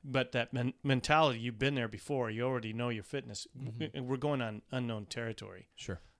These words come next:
Speaker 1: And I know that
Speaker 2: That's
Speaker 1: the
Speaker 2: the
Speaker 1: amount
Speaker 2: hardest
Speaker 1: of
Speaker 2: part.
Speaker 1: riding that I've done and actual training, which I have not done any training, that's why I give myself a three.
Speaker 2: Yeah.
Speaker 1: I've been riding, but not training. So.
Speaker 2: Okay. Um, I'm gonna get, I would,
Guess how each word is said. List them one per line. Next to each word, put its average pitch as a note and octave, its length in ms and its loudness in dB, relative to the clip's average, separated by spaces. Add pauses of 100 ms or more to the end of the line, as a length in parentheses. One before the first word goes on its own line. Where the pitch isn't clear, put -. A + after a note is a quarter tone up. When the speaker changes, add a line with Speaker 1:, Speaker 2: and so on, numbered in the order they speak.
(100)
Speaker 1:
And B2+ 160 2
I C3 120 6
know B2+ 220 4
that A2+ 280 0 (280)
Speaker 2:
That's C#3+ 220 4
Speaker 1:
the - 20 6
Speaker 2:
the C#3+ 60 8
Speaker 1:
amount D3+ 220 10
Speaker 2:
hardest A2+ 200 0
Speaker 1:
of G#2+ 60 -6
Speaker 2:
part. G2 140 0
Speaker 1:
riding C#3+ 440 4
that G#2+ 180 0
I've G2+ 160 -4
done G#2 360 -6
and A#2+ 220 0
actual A#2 420 0
training, B2 560 -2
which F#2+ 200 -10
I F#2+ 60 -8
have A2+ 320 -2
not B2+ 380 -6
done A2 200 -6
any G2 220 -10
training, F#2 480 -10 (580)
that's A2+ 180 -6
why A2+ 80 -6
I G#2 40 -8
give G2+ 140 -10
myself G#2 360 -10
a - 40 -14
three. A2+ 300 -14 (320)
Speaker 2:
Yeah. E2+ 240 -2
Speaker 1:
I've A#2 140 -4
been G2+ 140 -6
riding, G2+ 380 -6 (200)
but G2+ 120 -12
not A2 200 -12
training. G#2 320 -14 (760)
So. - 180 -4
Speaker 2:
Okay. F#2 240 -2 (1040)
Um, A#2+ 260 2
I'm C#3+ 160 0
gonna F3 140 0
get, C3 380 4
I C3 200 0
would, C3 260 -4